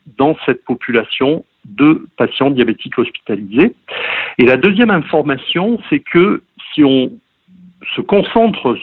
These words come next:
sur ces sujets diabétiques de type un, euh, il y a eu, euh, euh, très peu d'événements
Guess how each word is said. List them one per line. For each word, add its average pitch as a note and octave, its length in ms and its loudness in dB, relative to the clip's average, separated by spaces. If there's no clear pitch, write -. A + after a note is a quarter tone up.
sur - 220 -4
ces C#3+ 100 0
sujets C#3+ 360 0
diabétiques B2 540 -4
de A2 120 -2
type - 300 -16
un, D#3+ 320 4
euh, C#3+ 280 6
il D#3 160 -8
y D#3+ 80 4
a D3+ 40 4
eu, G#3 300 0
euh, G3+ 60 4
euh, C#3 920 -2
très - 200 -2
peu A3+ 200 -4
d'événements D3 580 2